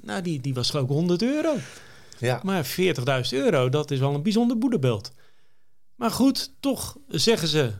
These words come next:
Speaker 1: ja, dat er niets aan de hand zou zijn. Maar dit kunstwerk zal spoedig voor grote problemen gaan zorgen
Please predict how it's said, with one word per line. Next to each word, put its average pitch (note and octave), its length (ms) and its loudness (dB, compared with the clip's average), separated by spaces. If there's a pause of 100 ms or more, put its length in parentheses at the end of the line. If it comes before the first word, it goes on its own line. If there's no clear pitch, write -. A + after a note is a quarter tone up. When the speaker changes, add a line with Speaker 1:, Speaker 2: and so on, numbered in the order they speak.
Speaker 1:
ja, F#3+ 320 -2 (100)
dat D#3+ 240 -4
er C3+ 160 4
niets D#3+ 380 4
aan D#3 140 -2
de A#2 60 -2
hand D3 240 -2
zou G3 280 2
zijn. G3 260 2 (840)
Maar D3 160 -2
dit D3 300 -2
kunstwerk C#3 580 -2
zal - 200 -4
spoedig F3 640 -4
voor B2 160 -4
grote G3+ 440 -2
problemen F3 460 2
gaan C3 140 2
zorgen C#3+ 500 -2